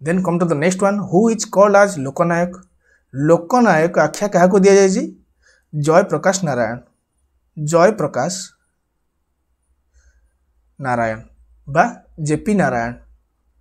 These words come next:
ଓକେ, ତ ନେକ୍ସଟ ଯିବା। ବିଶ୍ୱକବି, ବିଶ୍ୱକବି କାହାକୁ କୁହାଯାଇଛି? ରବୀନ୍ଦ୍ରନାଥ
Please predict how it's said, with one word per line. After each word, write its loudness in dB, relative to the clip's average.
ଓକେ, 0
ତ -20
ନେକ୍ସଟ -4
ଯିବା। 2
ବିଶ୍ୱକବି, 0
ବିଶ୍ୱକବି -2
କାହାକୁ -2
କୁହାଯାଇଛି? -4
ରବୀନ୍ଦ୍ରନାଥ 0